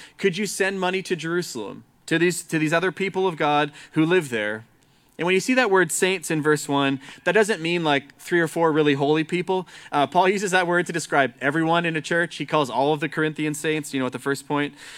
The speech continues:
Uh, but so he, he wants money not to support all of them, not just, like, three people who are gonna get this reward or whatever. But he says, "Oh, I've already told the churches in Galatia," that's modern day Turkey,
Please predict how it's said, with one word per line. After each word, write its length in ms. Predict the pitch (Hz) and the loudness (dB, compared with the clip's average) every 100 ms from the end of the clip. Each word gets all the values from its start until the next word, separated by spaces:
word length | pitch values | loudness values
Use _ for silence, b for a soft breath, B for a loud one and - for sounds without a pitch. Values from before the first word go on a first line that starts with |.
| B | B
Uh, 240 | 160 156 151 | 2 4 4
but 280 | 165 151 | 0 0
so 120 | 151 185 | 2 2
he, 160 | 185 | 2
he 100 | 180 | 0
wants 220 | 190 196 | 0 0
money 240 | 175 175 165 | 0 0 2
not 160 | 165 | 0
to 80 | - | -2
support 260 | 139 165 143 | -2 -2 2
all 140 | 147 | 2
of 80 | 139 | 0
them, 100 | 117 | -2
not 120 | 131 | -4
just, 120 | 127 | -2
like, 160 | 139 120 | -4 -4
three 320 | - - 160 | -6 -2 0
people 340 | 139 139 135 120 | 4 2 2 -2
who 80 | |
are 80 | 123 | -2
gonna 200 | 123 117 | 0 -4
get 200 | 110 113 _ - | -4 -6 _ -10
this 260 | 117 - | -8 -6
reward 400 | 113 110 110 110 | -6 -4 -2 -2
or 40 | 107 | -2
whatever. 360 | 104 101 107 - B B | -4 -4 -6 -8 B B
But 120 | - 226 | 0 2
he 20 | |
says, 220 | 254 214 | 2 4
"Oh, 60 | 220 | 2
I've 120 | 208 | 4
already 140 | 220 | 2
told 180 | - 220 | 2 0
the 60 | 190 | 2
churches 320 | 202 196 185 | 0 0 -2
in 80 | 180 | 0
Galatia," 600 | 147 156 190 208 208 175 | 2 2 2 -2 -6 -6
that's 180 | 147 135 | -6 -2
modern 340 | 151 165 160 | 0 2 0
day 140 | 151 147 | 0 0
Turkey, 460 | 156 151 147 139 | 0 -2 0 -2